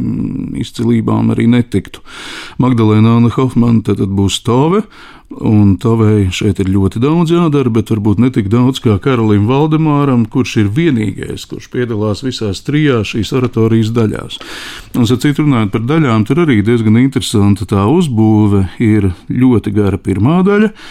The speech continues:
ir diezgan gara trešā daļa, un otrā daļa pa vidu ir tādas piecas minūtes,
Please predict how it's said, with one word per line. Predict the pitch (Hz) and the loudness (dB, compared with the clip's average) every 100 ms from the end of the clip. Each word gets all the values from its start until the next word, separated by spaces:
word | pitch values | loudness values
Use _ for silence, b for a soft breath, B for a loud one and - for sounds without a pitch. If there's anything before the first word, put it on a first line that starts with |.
| B B | B B
ir | 123 113 - | -2 -2 -2
diezgan | 123 156 139 101 98 | 0 0 2 2 2
gara | 107 98 | 2 0
trešā | 90 95 87 - 165 180 | -2 -2 -2 0 0 2
daļa, | 202 220 214 B B | 2 2 -2 B B
un | - - | 0 0
otrā | 180 220 170 113 104 | 0 0 0 0 2
daļa | 101 95 | 2 0
pa | 113 | 0
vidu | 113 120 101 | 2 2 0
ir | - | 0
tādas | 120 104 - | -2 -2 -2
piecas | 180 156 - 139 | -2 0 -2 -4
minūtes, | 180 214 123 87 92 - - | 0 2 2 -2 -6 -6 -6